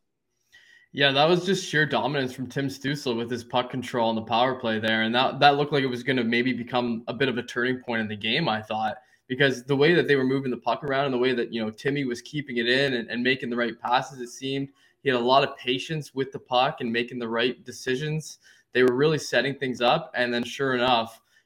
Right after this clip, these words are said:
you know, he makes the right choice again and decides to take that shot with Batherson sitting there out front, and, and Batherson whacked her home. So it was, it was a really great power play goal, and the power play stayed hot for the rest of the game. But,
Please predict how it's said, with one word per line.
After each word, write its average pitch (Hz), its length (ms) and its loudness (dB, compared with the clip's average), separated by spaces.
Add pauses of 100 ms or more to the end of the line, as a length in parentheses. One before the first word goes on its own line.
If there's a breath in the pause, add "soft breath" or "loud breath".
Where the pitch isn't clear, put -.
you 113 80 -4
know, 113 100 0
he 127 120 0
makes 131 280 0
the 127 80 -6
right 123 220 2
choice 127 260 -2
again 113 680 0
and 117 180 -4
decides 117 360 -2
to 123 80 -8
take 120 240 -6
that 117 140 0
shot 117 280 0
with 117 160 -6
Batherson 117 540 -4
sitting 120 380 -4
there 113 200 2
out 110 120 -2
front, 143 440 0
and, 110 340 -4 (280 soft breath)
and 101 100 -10
Batherson 113 400 0
whacked 117 260 2
her 113 80 -6
home. 117 320 -2
So 120 140 -4
it - 20 -2
was, 120 140 -2
it 127 100 0
was 135 140 4
a 131 40 0
really 156 220 4
great 120 400 2
power 117 220 2
play 120 200 -2
goal, 117 520 -2 (300 soft breath)
and 113 280 0
the 113 40 -6
power 156 220 4
play 127 140 0
stayed 131 260 0
hot 113 220 4
for - 60 -10
the 110 60 -4
rest 113 200 -6
of 104 80 -12
the 117 60 0
game. 120 200 2
But, 104 180 -12